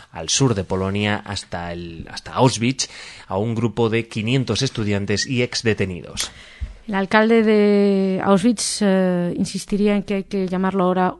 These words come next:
Speaker 2: Oswiecim, porque es el nombre polaco, y Auschwitz es el nombre que le dieron los alemanes. Eh, los estudiantes llegaron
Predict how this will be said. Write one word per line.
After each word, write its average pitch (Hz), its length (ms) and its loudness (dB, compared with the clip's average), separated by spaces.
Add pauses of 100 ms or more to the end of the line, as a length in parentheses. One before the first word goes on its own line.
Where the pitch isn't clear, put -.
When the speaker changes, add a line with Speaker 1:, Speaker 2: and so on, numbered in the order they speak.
(120)
Speaker 2:
Oswiecim, 202 720 2 (260)
porque - 220 -8
es 190 120 -2
el 185 100 2
nombre 196 240 4
polaco, 190 600 4 (440)
y 185 60 -6
Auschwitz 190 380 0
es 180 100 -8
el 180 80 2
nombre 180 220 2
que 170 100 -6
le 165 80 0
dieron 170 240 2
los 151 160 -2
alemanes. 170 600 4 (440)
Eh, 208 680 4
los 196 240 0
estudiantes 214 500 2
llegaron 202 1000 4